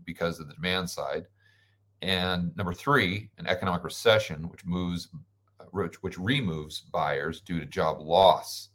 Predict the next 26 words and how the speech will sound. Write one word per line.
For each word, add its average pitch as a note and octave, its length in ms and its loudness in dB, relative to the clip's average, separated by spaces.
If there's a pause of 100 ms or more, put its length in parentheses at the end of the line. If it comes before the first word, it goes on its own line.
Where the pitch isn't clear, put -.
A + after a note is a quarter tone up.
(140)
And, F2 600 0
uh, D#2+ 540 2 (280)
yeah, G2+ 200 4
I, F2+ 240 4
I F2+ 40 2
think G2+ 280 -6
those, G#2+ 640 0 (200)
I, F2 120 0
I F2 120 2
would G2 140 -2
agree F#2+ 180 -2
with F2 120 0
all E2+ 180 6
three F2+ 280 -6
for - 140 -16
sure. F2 440 -6 (580)
When G2+ 160 -2
those A2+ 180 6
occur, A#2+ 400 2
transactions G2 760 0
slow F#2+ 320 4
down F#2 340 0
and F2+ 100 -4
inventory F2+ 420 -2
rises E2 400 2
sharply. F2+ 540 0